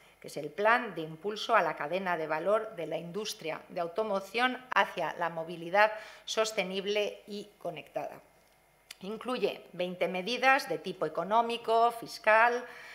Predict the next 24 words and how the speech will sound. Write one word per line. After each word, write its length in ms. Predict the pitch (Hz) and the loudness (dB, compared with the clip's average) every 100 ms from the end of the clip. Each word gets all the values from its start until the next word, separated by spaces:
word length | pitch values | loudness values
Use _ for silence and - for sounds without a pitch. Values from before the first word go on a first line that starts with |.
| - - | -20 -6
eh, 160 | 170 170 | -4 -4
normativo, 800 | 156 156 156 226 240 226 233 226 | -6 -6 -6 -4 -2 4 4 6
logístico, 880 | 175 - 233 226 - 208 - 214 | 2 -2 -8 -10 -10 -6 4 6
de 100 | 196 | 6
competitividad, 960 | - 156 151 160 156 156 151 202 214 214 | 0 -8 -8 -8 -12 -10 2 6 8 8
de 140 | 170 | 4
formación, 920 | 175 170 160 160 160 220 226 226 226 226 - - - | -2 -4 -2 -4 -4 -2 2 2 0 -6 -16 -16 -10
de 120 | 165 | -4
cualificación 720 | 156 156 160 151 147 208 196 | -4 -4 -8 -8 -6 -6 -4
profesional, 760 | 147 - 190 - 202 214 240 233 - - _ | -6 -6 -6 -4 0 4 2 0 -12 -20 _
que 140 | 208 | 4
dan 240 | 214 226 226 | 6 6 4
cobertura 720 | 233 226 226 208 208 214 214 | 2 2 2 0 6 6 4
a 120 | 190 | -2
toda 320 | 180 196 196 190 | 0 2 4 2
la 160 | 170 | 2
cadena 680 | 165 160 170 180 185 185 - 170 | 0 -4 -6 -4 0 0 0 -4
de 120 | 151 | -4
valor 440 | 156 160 170 - - 185 | -4 -2 -2 -4 -12 -14
de 220 | 156 151 | -8 -8
la 80 | 151 | -8
industria. 520 | 147 80 - - - - - - _ _ _ - | -12 -14 -14 -14 -18 -20 -20 -20 _ _ _ -12
Y 340 | 190 185 180 _ _ | -10 -8 -10 _ _
quisiera, 600 | 175 - 214 226 226 226 | -10 0 4 8 8 6